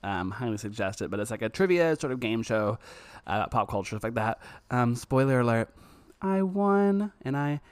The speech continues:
kicked fucking ass at it. Uh, but w-, the last lightning round, whatever, was a question about, like, bees in pop culture. And someone, one of the, one of the questions was, like, "Which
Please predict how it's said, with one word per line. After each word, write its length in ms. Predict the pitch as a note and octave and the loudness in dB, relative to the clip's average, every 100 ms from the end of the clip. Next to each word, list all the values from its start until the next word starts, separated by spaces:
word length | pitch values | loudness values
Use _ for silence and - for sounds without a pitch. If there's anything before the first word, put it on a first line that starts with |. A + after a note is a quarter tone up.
| - _ - | -20 _ -6
kicked 240 | G#3+ G3 | -6 -6
fucking 420 | - G#3 - F#3 - | -2 -2 0 -2 2
ass 360 | F#3 F#3 G3 - | 4 4 2 0
at 200 | F#3+ F#3+ | 0 2
it. 300 | F#3+ F#3+ - - - - _ | 2 0 -4 -20 -20 -20 _
Uh, 260 | A#2+ B2 A#2+ | 2 4 2
but 240 | A#2+ B2 | 2 2
w-, 200 | - B2+ - | 2 -2 -2
the 160 | B2 | 2
last 380 | A#2+ A#2 A#2 - | 6 8 6 6
lightning 300 | A2 - A#2+ | 2 2 0
round, 180 | A#2 A2+ | 2 2
whatever, 220 | A2+ A2+ | 2 4
was 240 | A#2 G#2+ A2+ | 2 2 0
a 60 | G#2 - | -4 -8
question 300 | - G#2 - | -4 -2 -2
about, 160 | A2 F#2+ | -2 -2
like, 320 | G#2 G2+ A2+ | -2 -8 -8
bees 500 | A#2+ G#2+ G#2+ A2+ B2+ | -6 -4 -2 0 2
in 100 | C3+ | 2
pop 280 | B2+ C3+ - | 4 0 0
culture. 580 | D3+ C#3 - D#3+ E3 E3 _ - - - - - - - | 0 0 2 0 0 -4 _ -20 -20 -20 -20 -20 -20 -4
And 680 | A#2+ A#2+ A#2 A#2 A2 A2 | 0 2 2 2 0 -2
someone, 540 | B2 - A#2 A#2 A#2 A2 | -2 0 2 2 2 0
one 200 | A#2+ B2 | 2 2
of 40 | |
the, 60 | A#2+ | 4
one 120 | A#2+ | 2
of 40 | A#2 | 2
the 60 | |
questions 480 | A2+ A2+ - A2+ A2 | 0 -2 0 -4 -2
was, 220 | A2+ G#2+ | -2 0
like, 280 | A2+ A2+ A2 - _ _ - C#3 | 0 0 -2 -10 _ _ -18 0
"Which 280 | D3 E3 | 0 0